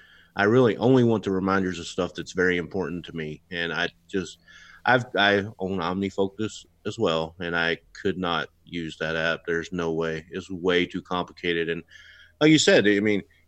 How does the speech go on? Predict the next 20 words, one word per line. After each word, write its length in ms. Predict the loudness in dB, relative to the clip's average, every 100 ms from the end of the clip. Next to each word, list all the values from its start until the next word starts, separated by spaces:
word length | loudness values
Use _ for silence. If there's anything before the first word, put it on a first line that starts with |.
| -4
if 160 | -4
you 120 | -2 -2
spend 280 | 2 4
more 220 | 6 6 4
time 320 | 4 4 2
setting 340 | 2 2 2
it 100 | 4
up 180 | 2 2
and 100 | 0
doing 220 | 2 2
all 120 | 2
the 80 | 0
stuff 260 | 0 -2 -2
that's 180 | -4 -2
in 120 | 0
it, 100 | 0
what's 220 | -2 -4
the 100 | -8
point 320 | -6 -2 0
of 200 | 0 -2